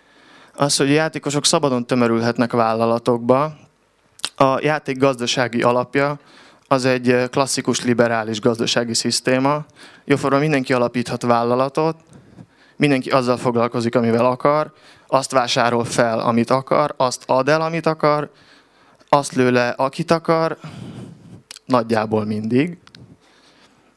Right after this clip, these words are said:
Kifejezetten támogatjuk a versenyt, tehát ha úgy látjuk, hogy,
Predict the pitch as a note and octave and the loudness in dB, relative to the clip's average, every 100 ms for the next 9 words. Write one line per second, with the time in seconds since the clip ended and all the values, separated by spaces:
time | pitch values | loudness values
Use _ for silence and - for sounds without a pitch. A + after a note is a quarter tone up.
0 | _ _ _ _ _ - - - D#3 C#3+ | _ _ _ _ _ -14 -6 0 2 2
1 | C3 - B2+ C#3+ C3 A#2+ A#2+ A#2 B2+ B2 | 0 0 0 2 0 0 0 0 0 0
2 | A#2 A#2+ - C3 C3 C3 E3 E3 C#3+ - | 2 -2 -2 -2 0 2 2 2 0 -2
3 | C3 C3 B2 | -2 0 0